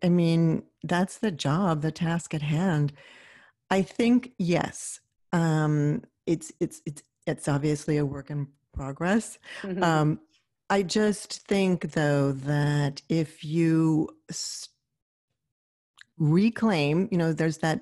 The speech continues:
Speaker 1: reclaim the disavowed parts of you,
Speaker 2: Ooh.
Speaker 1: reclaim the parts of your past, reclaim the parts of yourself that you declared at some point couldn't exist.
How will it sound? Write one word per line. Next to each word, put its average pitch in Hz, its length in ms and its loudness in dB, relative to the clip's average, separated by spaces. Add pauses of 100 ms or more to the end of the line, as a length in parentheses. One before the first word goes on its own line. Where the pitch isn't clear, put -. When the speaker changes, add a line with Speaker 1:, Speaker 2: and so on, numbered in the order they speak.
Speaker 1:
reclaim 202 720 0
the 160 80 -4
disavowed 156 840 -4
parts 135 360 -4
of 147 100 -10
you, - 240 -8 (500)
Speaker 2:
Ooh. 147 60 -6
Speaker 1:
reclaim 165 800 -4
the 160 100 -2
parts 165 420 -6
of 151 120 -6
your 165 160 -4 (100)
past, 202 580 -2
reclaim - 800 -4
the 156 80 -2
parts 156 340 -14
of 139 120 -16
yourself 160 1000 -2 (600)
that 160 360 0
you 160 120 2
declared 160 580 0
at 147 120 -4
some 170 260 0
point 156 460 -8 (420)
couldn't 185 320 -2
exist. 143 720 -2